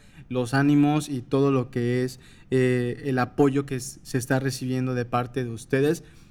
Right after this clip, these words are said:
Queremos invitar a más personas, queremos tener más personas aquí con nosotros para que estén charlando.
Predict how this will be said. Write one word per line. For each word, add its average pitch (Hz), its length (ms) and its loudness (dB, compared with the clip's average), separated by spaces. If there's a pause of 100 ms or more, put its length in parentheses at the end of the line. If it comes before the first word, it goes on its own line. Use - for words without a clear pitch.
(840)
Queremos 160 560 4
invitar 143 360 -2
a 147 60 0
más 147 180 -4
personas, 160 480 -2
queremos 143 420 2
tener 143 400 2 (240)
más 147 220 2
personas 147 360 -4
aquí 135 200 -10
con 143 140 -2
nosotros 139 340 -4
para 127 220 -2
que - 60 -4
estén 135 260 0
charlando. 147 640 2